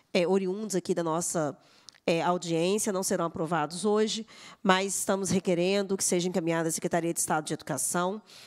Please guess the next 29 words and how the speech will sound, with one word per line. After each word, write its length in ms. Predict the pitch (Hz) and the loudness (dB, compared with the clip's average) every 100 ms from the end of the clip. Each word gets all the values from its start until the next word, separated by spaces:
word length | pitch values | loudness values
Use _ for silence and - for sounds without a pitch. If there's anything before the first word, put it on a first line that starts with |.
| - | -6
pedido 320 | - 202 220 233 | 2 2 2 -2
de 100 | 196 | -2
providências 840 | 220 202 180 190 202 196 139 - | -2 0 0 2 2 -2 -2 -2
para 300 | 165 160 190 | 0 2 2
adotar, 560 | 226 226 - 156 147 | 0 -2 0 0 0
no 140 | 165 170 | 0 2
âmbito 280 | 196 220 214 | 2 0 -4
de 140 | 180 | -4
suas 240 | - 170 | -2 -2
atribuições, 840 | 160 - 147 147 - 180 185 190 - - - - | -2 -2 -2 0 0 0 0 0 -4 -8 -18 -4
as 160 | - 185 | -2 0
medidas 400 | 202 185 220 214 | -2 -2 0 0
necessárias 840 | 214 196 185 - 220 214 202 190 | 0 -2 -2 0 0 2 0 0
para 220 | - 180 170 | 0 0 2
ga-, 260 | 175 170 - | 2 0 -2
garantir-se 800 | 185 175 170 - 226 220 - 247 - - - - | 0 2 2 0 0 0 -2 -4 -8 -20 -20 -6
a 120 | - 165 | 0 2
designação 840 | 165 247 247 233 214 196 202 196 | 4 2 0 0 0 0 0 0
de 140 | 180 | 0
nutricionistas 720 | 185 180 180 170 156 214 214 190 | -2 0 0 0 2 0 0 0
no 140 | 196 | 2
âmbito 300 | 170 175 180 | 2 -2 -4
de 120 | 170 | -2
todas 240 | - 247 220 | 2 2 2
as 120 | 240 | -4
superintendências 680 | 226 208 196 185 170 170 165 | -2 -2 0 0 0 -2 0
regionais 500 | 170 165 147 151 147 | 0 0 -2 -2 -4
de 100 | 135 | -4
ensino, 600 | 127 - 220 240 240 | -2 2 2 2 0